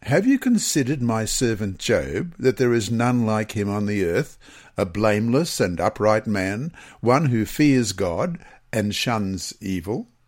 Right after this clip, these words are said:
Though Job had been told all through the dialogues that he must have done something wrong in order for all this evil to come upon him,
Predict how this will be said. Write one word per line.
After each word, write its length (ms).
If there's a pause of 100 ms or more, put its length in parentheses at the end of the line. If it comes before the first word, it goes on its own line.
(1400)
Though 280
Job 440
had 160
been 220
told 480
all 380
through 340
the 120
dialogues 760
that 140
he 240 (300)
must 300
have 100
done 240
something 560
wrong 580 (500)
in 120
order 240
for 180
all 140
this 200
evil 300
to 140
come 240
upon 380
him, 360